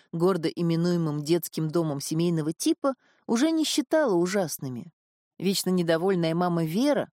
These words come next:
наставляющая дюжину разновозрастных воспитанников, во многом права. "Все грешат", — говорила она, — "и грех за норму почитают. А тех, кто себя блюдет,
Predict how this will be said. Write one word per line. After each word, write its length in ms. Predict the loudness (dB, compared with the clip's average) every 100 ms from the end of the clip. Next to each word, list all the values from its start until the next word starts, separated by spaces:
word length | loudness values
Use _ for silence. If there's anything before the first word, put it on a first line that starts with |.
| _
наставляющая 880 | -4 -4 -2 0 0 0 0 -2 -2
дюжину 520 | -2 0 0 0 0 0
разновозрастных 840 | 0 0 -2 0 -2 -2 -4 -2
воспитанников, 880 | -4 -4 -6 -6 -6 -6 -8 -12 -8
во 180 | -2 0
многом 360 | 2 0 0 -2
права. 500 | 0 0 0 -2 -4 _ _ _ _
"Все 340 | -8 -2 0 0
грешат", — 540 | 0 -2 0 0 -2 -6 -20 _
говорила 540 | -2 0 0 0 -2 -2
она, — 280 | -4 -6 -8 _ -4
"и 120 | 0
грех 480 | 2 2 0 -4 -6
за 260 | 0 2 2
норму 380 | 2 0 -2
почитают. 680 | -8 -8 -8 -6 -4 -4 -6 _ _ _ -20 -20 -8
А 160 | -2 -2
тех, 280 | 0 -2 -2
кто 180 | -2
себя 320 | -2 0 0 0
блюдет, 480 | 0 -2 0 -2